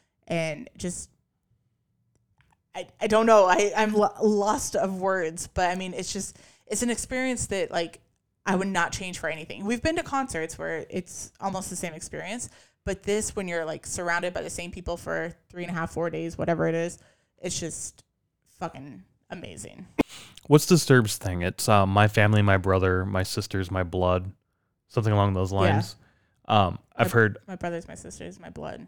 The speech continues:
Speaker 2: Yeah, something like,
Speaker 1: Yeah.
Speaker 2: yeah, exactly. Um, I've heard other bands saying similar things. I've heard bands at the end, uh, and even during shows of "Take care of yourself, take care of each other." Um,
Speaker 1: We're family.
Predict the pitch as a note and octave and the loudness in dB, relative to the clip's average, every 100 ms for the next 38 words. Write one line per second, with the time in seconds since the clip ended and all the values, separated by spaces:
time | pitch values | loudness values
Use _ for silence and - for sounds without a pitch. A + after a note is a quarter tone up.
0 | - B2+ F2+ E2+ G#2+ G2 F#2+ A2 A2+ F2 | -4 0 2 0 -2 -2 -2 0 0 0
1 | G2+ G2 F2+ - G#2 - _ _ - G#2 | -2 -4 -4 -6 -10 -12 _ _ 4 4
2 | F#2 E2+ _ _ _ _ _ _ _ _ | 4 0 _ _ _ _ _ _ _ _
3 | - G#2+ B2 A#2 A2 G2+ G2+ G#2 G2+ G2+ | -2 0 2 6 6 6 4 4 2 -4
4 | - _ - - G#2+ G2 F#2+ A#2+ G#2+ F#2+ | -12 _ -8 0 2 2 0 0 2 0
5 | - C#3+ C#3+ C#3 B2+ G#2 A#2 G#2 G2+ G2 | 0 2 4 2 2 0 0 0 0 0
6 | G2 F#2+ G2 F#2+ - - _ _ - - | 0 0 2 0 -8 -20 _ _ -4 2
7 | F2+ E2+ - A#2 A2 G2 F#2+ F2+ - A#2 | 2 2 0 4 6 6 2 0 2 4
8 | A2 G2+ F2+ - - F#2+ G2+ F#2+ F2 F2 | 6 4 -2 -6 -10 -2 2 2 0 -4
9 | - A#2 A#2 - - G2+ - F#2+ F#2 F2 | 4 6 6 4 -6 -8 -4 -2 -2 -4
10 | - A#2 A2+ A2+ A2 - _ _ _ _ | -2 0 2 2 2 -4 _ _ _ _
11 | - G2+ F2+ - - _ _ _ _ - | -2 0 0 -4 -12 _ _ _ _ -12
12 | E3 - F3+ F3 F3 E3+ | -10 -8 -10 -10 -14 -14